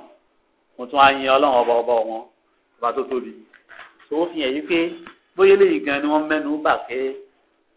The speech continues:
òun lọ lẹ̀. Abẹ́ ti gẹ̀ẹ́sì. Àwa mọ̀.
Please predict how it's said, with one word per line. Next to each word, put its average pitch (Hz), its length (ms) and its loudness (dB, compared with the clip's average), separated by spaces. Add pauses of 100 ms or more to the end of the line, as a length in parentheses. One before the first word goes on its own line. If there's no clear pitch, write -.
òun 117 140 -8
lọ 131 100 4
lẹ̀. 120 220 -4 (1500)
Abẹ́ 131 220 0
ti 135 120 -6
gẹ̀ẹ́sì. 120 300 -4 (3000)
Àwa 113 340 -2
mọ̀. 120 340 -6